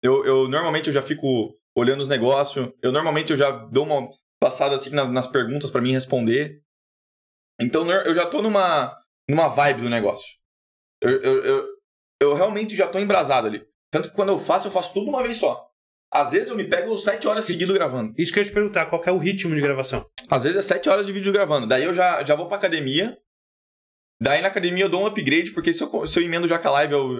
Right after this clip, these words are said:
Speaker 1: eu, eu já percebi que eu, eu chego na live meio cansado. É, vou pra academia, treino, volto, faço a live. Cara, mas hoje eu posso dizer pra você que eu trabalho vinte e quatro horas por dia.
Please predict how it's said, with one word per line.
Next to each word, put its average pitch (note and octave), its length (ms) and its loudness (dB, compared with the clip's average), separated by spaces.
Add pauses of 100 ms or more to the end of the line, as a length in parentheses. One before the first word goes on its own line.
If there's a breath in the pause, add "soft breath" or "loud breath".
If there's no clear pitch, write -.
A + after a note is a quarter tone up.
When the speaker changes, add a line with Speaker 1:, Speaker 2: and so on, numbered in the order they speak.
Speaker 1:
eu, A#2 280 2
eu B2 80 2
já B2+ 100 0
percebi D3 340 -2
que D3 60 -4
eu, A#2+ 160 0
eu A#2 300 -2
chego - 200 0
na A#2+ 80 2
live A#2+ 220 0
meio A#2+ 180 -2
cansado. A#2+ 640 -2 (1000)
É, B2 460 2
vou C#3 120 -2
pra F3+ 80 -4
academia, E3 540 -2
treino, F3 440 -2 (960)
volto, C3+ 360 0 (140)
faço - 220 0
a C3 40 4
live. B2+ 320 0 (140 loud breath)
Cara, D3+ 180 4
mas C#3+ 220 0
hoje D#3 500 0
eu A2+ 80 -4
posso C3 200 0
dizer C3 120 2
pra C#3+ 80 -2
você C3 220 -2
que B2+ 60 -4
eu - 40 -2
trabalho B2+ 560 0 (300)
vinte C#3+ 160 -4
e - 40 -12
quatro D#3 280 -4
horas C3 120 -2
por C3+ 140 -8
dia. - 160 -16